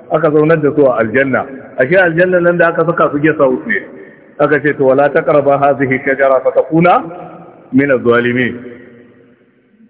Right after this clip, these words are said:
Amma Allah tabaraka wa ta'ala ya riga ya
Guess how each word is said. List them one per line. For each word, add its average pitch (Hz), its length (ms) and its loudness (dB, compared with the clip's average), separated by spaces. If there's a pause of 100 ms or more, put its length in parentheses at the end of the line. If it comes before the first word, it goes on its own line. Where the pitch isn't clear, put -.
(340)
Amma 151 300 2
Allah 170 160 2
tabaraka 165 360 0
wa 156 100 2
ta'ala 151 340 2
ya 151 160 2
riga 156 280 2
ya 160 100 -2